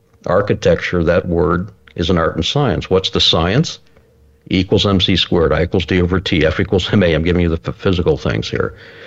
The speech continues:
You may not like the law of gravity in the physical world, but gravity <laughs> doesn't care. So there's science that we can use to build these capabilities. The art form is why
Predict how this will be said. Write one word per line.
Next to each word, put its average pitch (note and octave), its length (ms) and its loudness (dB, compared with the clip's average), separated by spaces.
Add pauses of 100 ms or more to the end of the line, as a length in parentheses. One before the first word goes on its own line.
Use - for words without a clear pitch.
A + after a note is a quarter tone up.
(200)
You G#2+ 80 4
may A2 120 4
not G#2+ 140 2
like G2+ 260 2
the G#2 80 2
law F#2+ 140 4
of F2 120 2
gravity G#2 380 4
in G#2 60 2
the F#2+ 60 0
physical A2 460 -2
world, D3 260 2
but F2+ 120 -4
gravity F2 360 2
<laughs> E2+ 80 2
doesn't E2+ 240 2
care. - 360 0 (760)
So B2+ 120 0
there's G#2 200 4
science D#3+ 520 2
that G2 160 0
we F#2 120 2
can F2 200 0
use D#2+ 500 2 (300)
to F#2 100 -2
build G2 320 4
these F#2 200 2
capabilities. E2+ 880 0 (800)
The G2 140 2
art - 240 2
form F#2+ 500 0 (420)
is G2+ 220 0
why G2+ 480 0